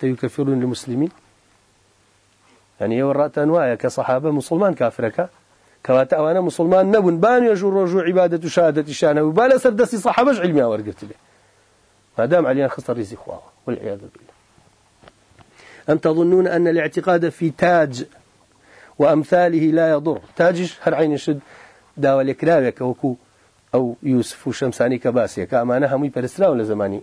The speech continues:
محەممەدی کوڕ عەبدولوهاب، ئەو ناوانە. أم تظنون أن الاعتقاد في تاج وأمثاله لا يضر؟ ئایا اعتقادتان وا بێ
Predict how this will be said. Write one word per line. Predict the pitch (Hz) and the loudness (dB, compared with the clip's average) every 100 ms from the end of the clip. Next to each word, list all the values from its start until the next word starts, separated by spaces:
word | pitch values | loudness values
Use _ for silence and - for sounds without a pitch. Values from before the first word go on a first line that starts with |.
| - | -10
محەممەدی | 120 - 101 98 | -10 -6 -8 -10
کوڕ | - 101 | -10 -10
عەبدولوهاب، | 101 98 92 101 | -8 -6 -6 -4
ئەو | 117 127 117 | -4 -2 -2
ناوانە. | 92 92 117 151 - - - - - - _ _ _ _ - | -2 -2 -4 -6 -16 -20 -20 -20 -20 -20 _ _ _ _ -2
أم | 165 | 0
تظنون | 165 151 160 170 175 | 2 2 2 2 2
أن | 147 | 2
الاعتقاد | 151 139 135 - 165 151 | 2 0 -2 -2 0 0
في | 135 143 | 0 0
تاج | 156 151 | 0 0
وأمثاله | 147 139 127 175 156 143 139 | 0 0 0 0 2 2 2
لا | 143 185 185 | 4 4 4
يضر؟ | 139 139 190 _ _ _ _ _ _ _ _ - | 2 -4 -6 _ _ _ _ _ _ _ _ -4
ئایا | 107 113 | 0 0
اعتقادتان | 113 - 143 135 135 135 | -2 -2 -2 0 0 2
وا | 160 | 0
بێ | 139 | 0